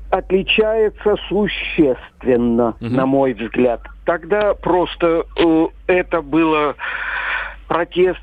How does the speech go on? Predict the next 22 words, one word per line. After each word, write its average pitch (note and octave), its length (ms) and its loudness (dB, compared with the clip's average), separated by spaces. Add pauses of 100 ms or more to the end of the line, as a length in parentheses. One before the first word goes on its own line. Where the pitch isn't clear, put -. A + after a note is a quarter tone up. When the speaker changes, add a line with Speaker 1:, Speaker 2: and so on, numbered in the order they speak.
Speaker 1:
против, E3+ 680 0
э, E3+ 140 4
ну, F#3+ 280 2
в - 100 -8
хорошую, G3+ 720 0
в D3+ 80 -6
жаркую F#3 520 2
погоду F3+ 600 0
и F3+ 80 0
так E3 240 -2
далее, F3 460 0
э, D#3+ 400 -2
протест F#3 460 -2
против, F#3+ 440 -2
э, F#3+ 120 2
неправильных F#3 640 0
выборов. E3 340 0 (140)
Сейчас, G#3 560 0 (720)
на D3+ 160 2
мой E3 340 0
взгляд, A2+ 460 0
такой A2+ 460 -2